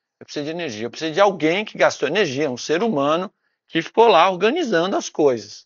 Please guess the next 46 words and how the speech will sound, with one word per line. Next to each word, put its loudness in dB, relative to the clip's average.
tá -12
certo? 2
Como 2
isso 2
aqui 2
é 2
muito -4
pouco 2
provável, 2
daqui -2
a -12
pouco -10
a -4
gente -8
vai -2
falar 4
do -12
que -14
que -10
é -2
muito -8
pouco -8
provável. -2
Pra 6
eu 2
conseguir -4
construir -6
um -4
negócio 0
desse, -4
eu -4
preciso -8
de -6
energia, -2
porque -8
eu -6
tô 0
indo -2
contra 2
essa 2
tendência -2
as -6
coisas -2
a 2
ficarem 2
aleatórias. -2